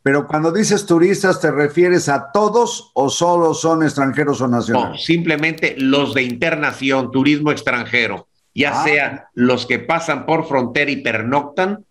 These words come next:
Speaker 2: o los que vienen por línea, por líneas aéreas.
Speaker 1: Mira, treinta y un millones en estas condiciones parece ser, pues, cuando menos un alivio para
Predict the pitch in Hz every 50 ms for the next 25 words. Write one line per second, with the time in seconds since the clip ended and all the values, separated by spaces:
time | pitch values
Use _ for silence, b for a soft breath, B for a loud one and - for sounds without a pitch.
0 | _ _ _ _ - 110 117 120 113 - - 123 117 127 131 131 139 131 - -
1 | 113 107 113 113 117 117 120 117 117 113 - 110 107 104 110 117 117 120 120 117
2 | 107 - 107 95 95 92 87 85 82 - - - - _ _ _ _ _ _ _
3 | _ _ _ _ _ _ _ _ _ _ _ _ _ _ _ _ - 101 127 143
4 | 156 - - - 117 117 113 95 120 113 117 123 147 156 160 160 147 135 131 143
5 | 143 147 147 139 120 123 120 123 135 131 - 139 120 - - 123 113 110 110 110
6 | 110 - 139 139 135 135 131 113 113 - 117 110 110 120 123 120 127 120 107 -
7 | - 127 123 123 120 117 104 92 73 - b b b b b b b b b b
8 | - - 117 - - - 131 120 120 123 131 151 151 143 139 - - 143 143 139
9 | 139 123 110 110 117 135 139 127 113 110 104 101 101 101 - - 107 101 98 98
10 | 95 95 92 90 85 - - -